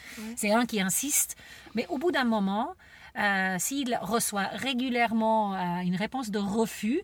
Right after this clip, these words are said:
Speaker 1: Mm.
Speaker 2: parce qu'au bout d'un moment, c'est comme si l'autre, il tient un peu le couteau par la poignée. Je veux dire,
Speaker 1: Ouais.
Speaker 2: tu vois, t-, il faut pas non plus négliger le, la délicatesse ou, ou, ou le fait que c'est fragile comme moment, où l'un, il dit, « J'ai envie, j'ai besoin, est-ce que tu es d'accord de m'accorder » ou bien, parce que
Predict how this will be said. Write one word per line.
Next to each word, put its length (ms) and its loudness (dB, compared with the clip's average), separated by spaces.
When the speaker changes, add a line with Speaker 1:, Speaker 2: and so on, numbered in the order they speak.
Speaker 1:
Mm. 40 -4
Speaker 2:
parce 100 -2
qu'au 120 -2
bout 120 2
d'un 120 4
moment, 280 4
c'est 140 0
comme 160 0
si 280 0
l'autre, 380 0
il 80 -2
tient 200 0
un 40 0
peu 140 -4
le 100 -2
couteau 240 -2
par 160 6
la 100 6
poignée. 460 2
Je 80 -2
veux 60 -2
dire, 160 0
Speaker 1:
Ouais. 200 -4
Speaker 2:
tu 80 -6
vois, 180 10
t-, 80 -16
il 80 2
faut 140 -2
pas 100 0
non 80 4
plus 180 0
négliger 600 2
le, 240 8
la 100 8
délicatesse 1040 2
ou, 60 0
ou, 360 -2
ou 40 2
le 140 2
fait 260 0
que 100 -4
c'est 280 -2
fragile 760 2
comme 200 2
moment, 540 2
où 140 2
l'un, 280 2
il 140 2
dit, « 400 0
J'ai 320 -2
envie, 340 0
j'ai 200 0
besoin, 640 -2
est-ce 240 -4
que 80 -4
tu 240 -2
es 40 2
d'accord 460 2
de 80 -4
m'accorder » 540 0
ou 120 0
bien, 420 -2
parce 140 -6
que 80 -4